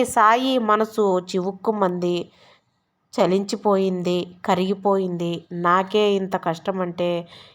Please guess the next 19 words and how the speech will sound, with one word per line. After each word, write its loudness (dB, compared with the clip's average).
ఈ 2
బాధలు 4
అనుభవిస్తున్న 2
నా 2
బిడ్డ -2
ఇంకా 2
ఎంత 0
నరకం 0
బాధ 2
పడుతూ -2
ఉండాలి 2
అని 2
సాయి 2
కళ్ళల్లో 2
కూడా 2
ఒక్కొక్కసారి 0
కన్నీళ్లు -2
జలజల 0
రాలి -2